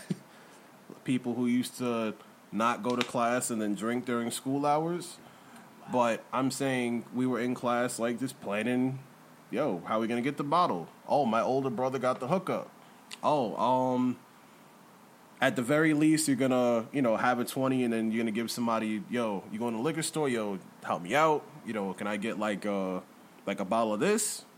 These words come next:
Speaker 1: And you keep the change or whatever, and then people do it." I would never do that. I would go in the store, keep the kids' fucking money. Because I'm a hypocrite. <laughs> 'Cause there's, there's tons of time, tons and tons of time people bought me alcohol.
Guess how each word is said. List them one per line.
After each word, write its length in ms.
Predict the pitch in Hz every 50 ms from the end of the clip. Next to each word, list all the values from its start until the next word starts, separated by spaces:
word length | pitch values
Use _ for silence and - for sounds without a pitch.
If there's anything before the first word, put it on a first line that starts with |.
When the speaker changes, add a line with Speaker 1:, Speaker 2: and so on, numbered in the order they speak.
| - -
Speaker 1:
And 120 | 110 107
you 80 | 107 107
keep 200 | - 127 104 -
the 60 | -
change 360 | - - 170 175 180 180 170
or 40 | 175
whatever, 280 | 175 180 185 190 196
and 220 | 196 190 - 104 110
then 220 | 117 120 127 127
people 280 | 127 202 196 196 196 202
do 200 | 180 196 185 127
it." 100 | 85 - - - - - - - - - - - - - - - -
I 80 | 143 190
would 100 | 196 190
never 160 | 202 185 175
do 140 | 143 120 104
that. 200 | 90 76 - - - - - 143
I 60 | 165
would 100 | 190 160
go 100 | 165 170
in 60 | 175
the 60 | 175 170
store, 280 | - - 170 165 165 160
keep 180 | 165 165 147
the 60 | 151
kids' 220 | 139 - 160 143 -
fucking 240 | - 151 143 147 151
money. 280 | 156 160 127 90 82 - - - - - - - - - - - - - - - - - - - - - - -
Because 280 | 123 123 139 123 107
I'm 120 | 120 123 127
a 20 |
hypocrite. 420 | 143 143 139 123 - - 92 - - -
<laughs> 160 | - - - -
'Cause 1600 | 185 143 - - - 185 - - 160 - - 113 107 - - - - - - - - - - - - - - - - - - 151 151
there's, 140 | 185 190 190
there's 300 | - 190 190 180 175 175
tons 360 | - - 208 202 196 190 165
of 80 | 147
time, 260 | 135 175 151 139 131 117
tons 300 | - 185 180 185 185 160
and 100 | 165 165
tons 220 | 147 170 156 151 143
of 80 | 135
time 180 | - 143 127 123
people 200 | - 123 113 107
bought 180 | 101 104 101 95
me 100 | 101 101
alcohol. 440 | 101 101 98 98 92 92 87 82